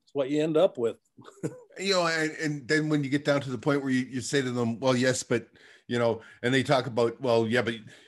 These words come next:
Speaker 2: the, the, the animal is, that's his home and, and you're invading and all that." And you point out that no matter where you live in the world, an animal used to live there.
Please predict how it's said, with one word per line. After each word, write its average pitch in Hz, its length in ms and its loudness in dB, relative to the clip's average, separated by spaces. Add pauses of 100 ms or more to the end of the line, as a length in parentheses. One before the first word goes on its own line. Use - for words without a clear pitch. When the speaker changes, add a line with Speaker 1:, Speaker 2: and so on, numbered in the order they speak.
(120)
Speaker 2:
the, 123 240 -2
the, 123 240 -8
the 131 120 -4
animal 139 460 4
is, 113 180 -6
that's 131 240 -2
his 120 140 -6
home 160 360 4
and, 117 180 -4
and 127 180 -2
you're 143 220 4
invading 139 440 2
and 123 120 0
all 117 140 2
that." 120 220 0
And 120 200 -4
you 110 80 -4
point 139 240 0
out 123 160 -2
that 110 100 -6
no 110 140 -6
matter 170 240 0
where 185 140 0
you 233 180 0
live 151 420 2
in 135 120 0
the 151 100 6
world, 147 340 0 (480)
an 120 140 -2
animal 156 280 2
used 147 220 2
to 127 60 -8
live 175 260 2
there. 85 160 -6